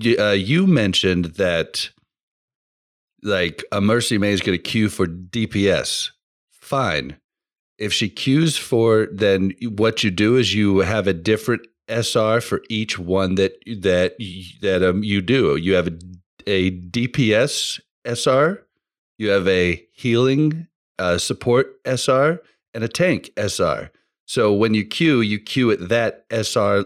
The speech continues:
level, or you just make it so people can't look at your profile while you're in a game. They have to friend you to, to look at it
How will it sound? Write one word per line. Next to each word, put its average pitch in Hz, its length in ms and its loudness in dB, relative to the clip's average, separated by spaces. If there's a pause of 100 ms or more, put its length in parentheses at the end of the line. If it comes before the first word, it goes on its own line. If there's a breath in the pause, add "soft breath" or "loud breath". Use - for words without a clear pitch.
level, 113 460 0
or 175 360 2 (340 loud breath)
you 139 100 -4
just 156 180 -2
make 143 260 2
it 147 160 0
so 123 460 4 (180)
people 135 320 -2
can't 131 400 -2
look 135 340 0 (100)
at 110 240 0
your 107 600 4 (200)
profile 78 720 -2 (680)
while 110 400 2
you're 104 240 2
in 113 200 2
a 98 240 2
game. 98 360 0
They 80 100 0
have 85 120 0
to - 100 -10
friend 120 400 0
you 82 100 0
to, 80 280 -2 (120)
to 82 320 -6
look 87 280 -6
at 71 180 -4
it - 220 -16